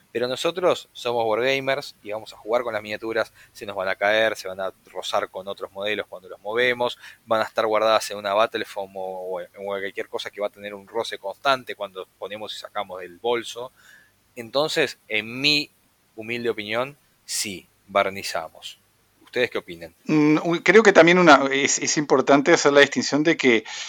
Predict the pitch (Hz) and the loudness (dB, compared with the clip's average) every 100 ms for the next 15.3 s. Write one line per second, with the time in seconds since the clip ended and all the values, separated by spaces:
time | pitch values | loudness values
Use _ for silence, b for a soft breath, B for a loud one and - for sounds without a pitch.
0 | B - 127 117 110 107 107 - 131 131 | B -14 -4 -2 0 0 -4 -6 0 4
1 | 135 135 131 135 147 185 233 220 - 120 | 8 8 10 6 8 12 12 10 4 -2
2 | 113 110 110 104 101 92 104 107 104 104 | 0 2 2 0 -2 -2 0 0 0 -2
3 | 101 127 143 135 123 117 95 104 98 - | -2 4 4 4 0 0 -2 -4 -6 -8
4 | - _ _ - 107 110 101 98 110 101 | -10 _ _ -6 -6 -4 -8 -8 -6 -4
5 | 95 92 B B B B _ _ _ - | -4 -6 B B B B _ _ _ -12
6 | 123 127 127 131 131 127 143 123 107 104 | 2 6 6 8 6 6 6 6 6 4
7 | 113 110 113 135 139 151 127 - 120 127 | 2 2 4 8 8 10 6 6 2 0
8 | 131 127 117 113 127 120 127 127 135 - | 2 2 2 2 2 2 2 4 4 6
9 | 117 - 143 135 - 147 143 B B - | 2 6 6 6 8 8 8 B B -6
10 | 107 107 101 95 92 101 98 101 127 123 | 4 6 6 6 2 0 -2 0 2 2
11 | 120 113 113 120 104 104 147 147 135 110 | 0 4 4 4 0 -2 4 8 10 10
12 | 101 95 95 - 107 117 104 98 90 - | 8 0 -8 -6 -6 -4 -6 -10 -8 -8
13 | - 156 147 113 104 127 120 98 95 123 | 4 8 10 8 6 2 2 -4 -2 0
14 | 120 104 95 120 107 95 98 - 110 117 | 0 -2 0 0 0 -8 -6 0 2 6
15 | 117 113 107 | 6 6 4